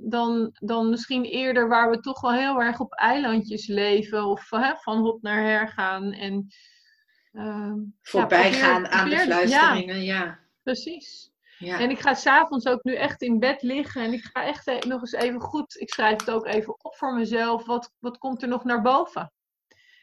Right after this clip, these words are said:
Speaker 1: En misschien is het helemaal niet waardevol en hoef ik daar niks, ga ik daar niks mee doen, maar misschien ook wel.
Speaker 2: Ja,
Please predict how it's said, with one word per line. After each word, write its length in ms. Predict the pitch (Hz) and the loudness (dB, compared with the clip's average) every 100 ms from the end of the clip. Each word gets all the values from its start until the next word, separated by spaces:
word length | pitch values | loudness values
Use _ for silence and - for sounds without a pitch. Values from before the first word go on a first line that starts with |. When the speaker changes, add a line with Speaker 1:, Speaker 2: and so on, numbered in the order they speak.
| _ | _
Speaker 1:
En 140 | - 208 | -2 0
misschien 320 | 214 - 226 | 0 2 2
is 140 | 214 | 2
het 100 | 214 | 0
helemaal 440 | 202 208 202 196 190 | 0 0 2 2 2
niet 160 | 196 196 | -4 0
waardevol 720 | 190 196 196 - 370 370 262 | 2 2 0 -4 -2 -2 -4
en 160 | 185 190 | -8 -6
hoef 220 | 220 240 | -6 -4
ik 120 | 233 | -6
daar 160 | 190 185 | -6 -4
niks, 280 | 190 185 | -6 -8
ga 240 | - 214 214 | 0 0 0
ik 60 | |
daar 120 | 208 196 | -2 -4
niks 220 | 202 - | -4 -4
mee 180 | 214 220 | -4 -4
doen, 160 | 349 | -6
maar 140 | 226 214 | -4 -4
misschien 400 | 208 - 269 247 | -6 -8 -4 -4
ook 180 | 240 | -4
wel. 460 | - 285 175 170 185 | -4 -4 -4 -6 -12
Speaker 2:
Ja, 520 | - 180 190 - - | -12 -4 -2 -2 -6